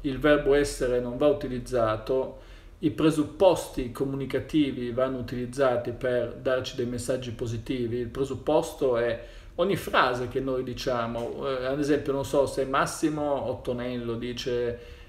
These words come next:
eh, "Domani, eh, ci vediamo a Milano", dà un sa-, ha un sacco di, di presupposti in questa frase. A lui sembra una frase normale, ad esempio il presupposto che domani sia ancora vivo lui,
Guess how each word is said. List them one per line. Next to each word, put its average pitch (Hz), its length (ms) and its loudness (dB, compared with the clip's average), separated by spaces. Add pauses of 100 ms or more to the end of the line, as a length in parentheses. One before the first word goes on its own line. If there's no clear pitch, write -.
(160)
eh, 131 760 0
"Domani, 147 720 2
eh, 135 380 -2
ci - 160 -4
vediamo 147 300 2
a - 20 2
Milano", 113 840 -4 (380)
dà 208 260 2
un 143 220 0
sa-, - 260 -4
ha 240 220 4
un 147 180 0
sacco 139 800 2
di, 131 240 -2
di 131 120 -4
presupposti 135 800 2
in 120 80 -4
questa 135 280 0
frase. 135 380 0
A - 20 0
lui 214 200 2
sembra 143 320 0
una 127 100 -2
frase 131 260 0
normale, 127 420 2
ad 113 40 -2
esempio 135 420 0
il 139 120 -4
presupposto 156 760 2
che 131 140 -2
domani 147 480 0
sia - 180 -2
ancora 120 300 -2
vivo 113 400 -2
lui, 107 500 -4